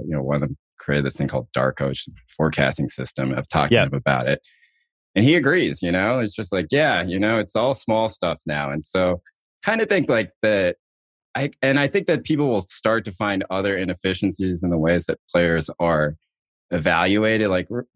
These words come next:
Speaker 1: do you remember when, like, the Red Sox signed Mike Cameron and no one could understand it? 'Cause they're like,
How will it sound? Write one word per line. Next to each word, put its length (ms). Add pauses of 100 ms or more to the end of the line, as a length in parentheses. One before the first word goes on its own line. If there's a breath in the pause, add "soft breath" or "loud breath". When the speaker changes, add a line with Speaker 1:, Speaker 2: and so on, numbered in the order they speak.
(180)
Speaker 1:
do 100
you 60
remember 180
when, 80
like, 140
the 260
Red 200
Sox 280
signed 260
Mike 260
Cameron 400
and 120
no 120
one 120
could 120
understand 500
it? 160
'Cause 140
they're 140
like, 140